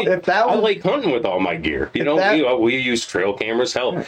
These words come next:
Speaker 2: now me and you both got cameras that, you know, a deer walks in front, doot, right to our phone.
Speaker 1: Yeah.
Speaker 2: You don't even have to go out and pull the card anymore.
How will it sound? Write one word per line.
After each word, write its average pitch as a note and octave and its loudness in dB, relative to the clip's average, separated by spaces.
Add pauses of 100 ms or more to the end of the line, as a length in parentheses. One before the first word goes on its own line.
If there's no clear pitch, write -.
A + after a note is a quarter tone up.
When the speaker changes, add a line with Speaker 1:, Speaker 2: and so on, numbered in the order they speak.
(140)
Speaker 2:
now C3 2
me C3+ 2
and C#3 4
you D3+ 4
both E3+ 0
got A2 -4
cameras B2 -2
that, A2 0
you A2+ 2
know, C3 2
a G#2+ -2
deer C3 2
walks C3+ 0
in A#2+ -2
front, E3+ 0
doot, F4+ 0
right D#3+ 0
to E3 2
our D3+ 2
phone. F#3+ 2
Speaker 1:
Yeah. D3 0 (160)
Speaker 2:
You C3+ 2
don't D3+ 4
even D3+ 2
have D3 -4
to C#3+ -4
go E3 2
out D#3+ 0
and E3 -12
pull F3 0
the D3+ -2
card G3 -4
anymore. D#3+ 0